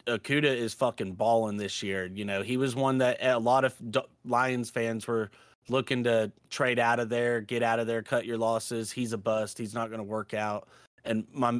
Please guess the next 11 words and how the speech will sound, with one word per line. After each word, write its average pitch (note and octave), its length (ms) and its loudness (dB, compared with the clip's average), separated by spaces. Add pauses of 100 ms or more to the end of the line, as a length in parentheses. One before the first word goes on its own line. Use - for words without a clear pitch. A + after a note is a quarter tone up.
(120)
my A#2+ 200 0
guy's A#2 360 2
been G2 220 -4
balling G2+ 500 0
this F2+ 180 -8
year. F#2 120 -4
I F#2+ 60 -2
love G2+ 280 -4
to F2+ 100 -10
see E2+ 220 -8
it. D#2+ 140 -16